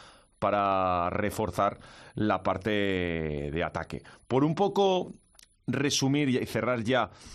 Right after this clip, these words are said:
eh, este apartado de lo, de la resaca de la Junta General de Accionistas y la posterior rueda de prensa de Lei Jun, el tema del estadio. Ayer nos llamó mucho la atención ese ahora o nunca.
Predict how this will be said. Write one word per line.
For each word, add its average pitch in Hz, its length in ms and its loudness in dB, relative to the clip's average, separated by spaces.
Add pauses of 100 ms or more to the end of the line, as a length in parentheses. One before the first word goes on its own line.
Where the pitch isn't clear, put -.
(140)
eh, 98 840 -2 (600)
este 117 220 -2
apartado 113 540 0
de 95 180 -2
lo, 98 300 0
de 98 140 -2
la 101 120 2
resaca 98 580 -2 (120)
de 82 180 -4
la 92 100 0
Junta 104 260 -4
General 101 260 -2
de 98 60 0
Accionistas 104 640 -4
y 95 40 -2
la 85 220 -2
posterior 90 440 -4
rueda 90 220 -2
de 87 100 0
prensa 92 440 -4 (320)
de 95 420 0
Lei 95 140 0
Jun, 110 380 -4 (240)
el 87 120 -4
tema 107 200 0
del 90 120 -2
estadio. 92 400 -4 (600)
Ayer 87 240 -4
nos 110 140 -2
llamó 104 240 0
mucho 90 1200 -2
la 85 140 0
atención 87 520 -4
ese 95 380 -6
ahora 85 360 -2
o 82 60 -4
nunca. 135 340 -6